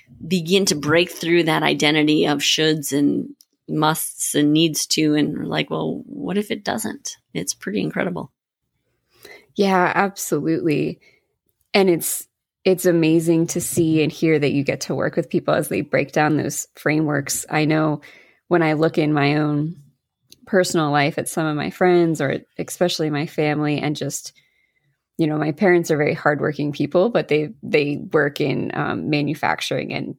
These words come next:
Speaker 2: to them, like, that's what you did to provide for your family.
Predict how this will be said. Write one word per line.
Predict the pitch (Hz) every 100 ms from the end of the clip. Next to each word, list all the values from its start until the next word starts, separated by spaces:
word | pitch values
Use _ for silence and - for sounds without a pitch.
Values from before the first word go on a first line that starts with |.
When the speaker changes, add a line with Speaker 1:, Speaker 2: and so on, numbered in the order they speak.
| -
Speaker 2:
to | 185
them, | 156 165 147
like, | 143
that's | 147 147 -
what | 113
you | 120
did | 165 160 143
to | 147
provide | - 131 117 -
for | 143
your | 117 -
family. | 143 143 139 135